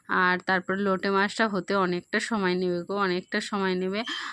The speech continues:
আস্তে আস্তে করে এই যে দেখো নাড়-, নাড়ছি আমি, নাড়াচাড়া করছি,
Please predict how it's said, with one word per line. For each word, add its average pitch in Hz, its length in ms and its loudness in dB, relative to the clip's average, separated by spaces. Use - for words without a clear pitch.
আস্তে 175 340 0
আস্তে 196 220 -2
করে 196 220 0
এই 196 100 2
যে 196 180 -2
দেখো 180 540 -2
নাড়-, 175 460 0
নাড়ছি 185 560 0
আমি, 190 220 0
নাড়াচাড়া 185 500 0
করছি, 185 480 -4